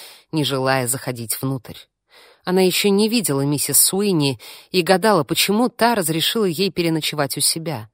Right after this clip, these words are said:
Из жалости или потому что поверила слухам, которые начались еще до пожара.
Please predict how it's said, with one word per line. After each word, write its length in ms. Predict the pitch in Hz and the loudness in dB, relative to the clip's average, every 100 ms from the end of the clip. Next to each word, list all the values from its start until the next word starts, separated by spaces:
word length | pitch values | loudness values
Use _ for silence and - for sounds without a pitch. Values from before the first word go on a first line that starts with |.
| _ _ _ _ _ | _ _ _ _ _
Из 160 | - 135 | -4 -2
жалости 580 | 131 196 208 139 - - | 4 4 6 2 -2 -4
или 140 | 110 | -6
потому 300 | 113 - 135 | -6 -2 -2
что 180 | 143 - | -2 -4
поверила 420 | 139 139 143 135 | -4 0 0 2
слухам, 540 | 135 - 220 208 - 110 | 2 2 2 0 -4 -6
которые 420 | 120 117 123 123 | -8 -6 -6 -4
начались 520 | 123 - 135 127 - | -4 -6 -6 -6 -6
еще 240 | 147 - 143 | -4 -4 -6
до 240 | 135 175 | -2 -2
пожара. 560 | - 117 120 110 - | -4 -12 -10 -12 -16